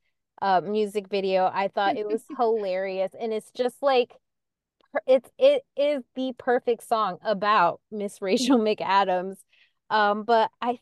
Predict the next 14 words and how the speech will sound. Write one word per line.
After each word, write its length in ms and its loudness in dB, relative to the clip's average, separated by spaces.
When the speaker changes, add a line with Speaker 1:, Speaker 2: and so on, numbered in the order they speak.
Speaker 1:
think, 300 -6
and 320 2
I'm 300 -2
forgetting 520 0
who 140 0
brought 320 0
this 340 -8
up, 380 -2
but 240 -2
when 120 -2
it 120 -4
comes 420 -4
to, 120 -4
like, 220 0